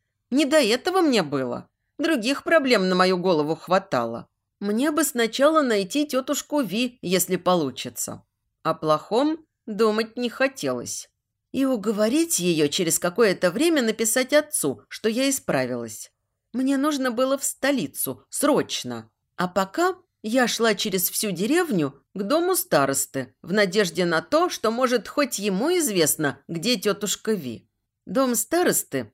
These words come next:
не отличался от других. Невысокий забор перед домом,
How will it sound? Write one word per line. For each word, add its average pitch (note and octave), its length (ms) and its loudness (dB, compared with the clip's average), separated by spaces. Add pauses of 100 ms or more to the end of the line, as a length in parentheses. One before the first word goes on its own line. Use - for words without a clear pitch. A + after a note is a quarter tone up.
(140)
не E4 140 0
отличался D4+ 720 2
от C3 160 -4
других. C3 640 -4 (300)
Невысокий E4 600 0
забор E3+ 460 2
перед D3 360 -2
домом, C#3 480 0